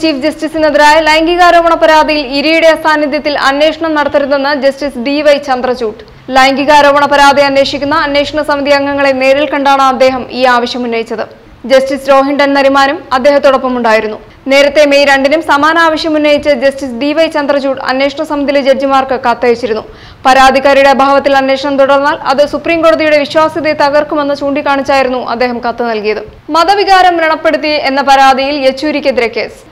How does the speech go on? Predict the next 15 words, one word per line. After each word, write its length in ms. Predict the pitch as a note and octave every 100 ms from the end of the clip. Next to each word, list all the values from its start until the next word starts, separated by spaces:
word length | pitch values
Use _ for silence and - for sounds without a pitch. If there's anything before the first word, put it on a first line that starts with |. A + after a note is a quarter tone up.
| - - C4
ബാബ 240 | C#4 C4+ D4+ D4
രാംദേവ് 340 | C#4+ D4+ C4+ -
ഉൾപ്പെടെയുള്ളവർ 600 | C#4 C#4 D4 D4 C#4+ C#4+ C#4
നൽകിയ 240 | C4+ C#4 C#4
പരാതിയിൽ 440 | C#4 C4+ B3+ D4 G4+ - - - - D#4+
ഹരിദ്വാർ 420 | D#4 D#4 F#4 F#4+ F4+
പോലീസാണ് 560 | E4 E4 E4 D#4+ D#4 D4+ D4+
സി 140 | D4+ D4+
പി 60 | E4
എം 60 | D4+
ജനറൽ 200 | D4+ D4+ D4
സെക്രട്ടറി 300 | D4+ D4 D4 D4
സീതാറാം 440 | C#4+ D#4 D#4 D4 C#4+
യെച്ചൂരിക്കെതിരെ 520 | D4+ C#4+ C#4+ C4+ B3 A#3+
കേസെടുത്തിരിക്കുന്നത്. 760 | A#3+ B3 A#3+ A3 A3 G#3+